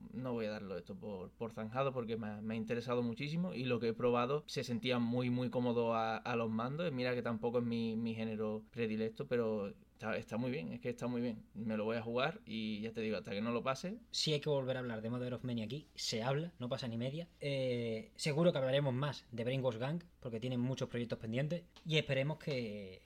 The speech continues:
Speaker 2: poco a poco el mundo se vaya dando cuenta o siga apadrinando estudios españoles para la producción de, de cositas, porque aquí hay talento pa' rato. Y ya no hace falta ni hablar de,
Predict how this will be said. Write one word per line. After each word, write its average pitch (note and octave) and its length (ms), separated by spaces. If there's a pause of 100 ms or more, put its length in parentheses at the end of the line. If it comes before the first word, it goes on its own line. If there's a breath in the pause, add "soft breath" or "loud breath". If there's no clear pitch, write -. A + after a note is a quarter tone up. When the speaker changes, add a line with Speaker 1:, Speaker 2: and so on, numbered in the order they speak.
(160)
Speaker 2:
poco C#3 140
a C3+ 60
poco C#3 360
el B2+ 100
mundo C#3+ 380
se - 180
vaya C3+ 200
dando C#3 220
cuenta C#3+ 460
o B2 300 (160)
siga D3+ 480
apadrinando B2+ 680
estudios C3 320
españoles C3 480 (140)
para G#2 160
la G2+ 120
producción A2+ 480
de, G2+ 460
de A2+ 100
cositas, C#3+ 360
porque A2 160
aquí A2+ 100
hay C#3+ 60
talento D3 360
pa' A#2 100
rato. C3+ 380
Y G#2+ 120
ya B2 360
no B2+ 120
hace B2 100
falta C#3 240
ni C3 80
hablar C#3 300 (260 soft breath)
de, G#2 840